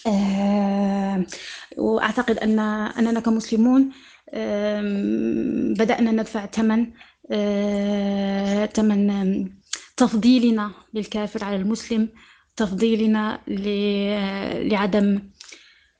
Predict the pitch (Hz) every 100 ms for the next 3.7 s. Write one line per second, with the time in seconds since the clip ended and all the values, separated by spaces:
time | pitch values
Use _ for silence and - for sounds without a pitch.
0 | _ - 320 269 240 254 240 233 226 220
1 | 220 214 208 208 208 208 208 - - -
2 | - - - - - - - 202 208 147
3 | 208 202 - - - - -